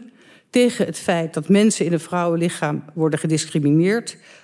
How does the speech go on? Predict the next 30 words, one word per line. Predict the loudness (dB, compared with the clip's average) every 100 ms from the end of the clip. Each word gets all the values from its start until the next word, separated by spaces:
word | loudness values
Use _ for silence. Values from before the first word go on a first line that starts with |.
| _
uiteindelijk | -6 0 0 2 0 -2 -2
was | -4
het | 0
een | -2
strijd | -2 -4 -2 -2 -2 -6 -4
tegen | 0 2 0 0
een | 0
hardnekkig | 0 0 0 2 -2 -2 2
misverstand. | 2 2 -4 -4 -6 -6 -10 -18 _ _ _ _ _ _ _ _ _ _ _ _ _
Hoe | 2 4 6
het | 4
is | 2 2 0 -6 -12 _ _ _
als | -2
dat | 0 4
misverstand | 4 4 -2 -2 0 0 -2
uit | -6
de | 0
weg | 0 0
is | -4
geruimd, | -2 0 2 0 -2 -8 -18 _ -20 _
beschrijft | -8 -4 -2 -2 -2
ze | -6
in |
Vrouwengeluk. | -6 -4 -2 -2 -2 -2 -2 -4 -8 -20 -20 _ _ _
Een | -4 0
ongedateerde | 2 0 -2 -4 0 0 2
notitie | 0 -2 -4 -2 -4 -4
uit | -4
haar | -6
privéarchief | -6 -6 0 0 0 -4 -4 -4 -4 -6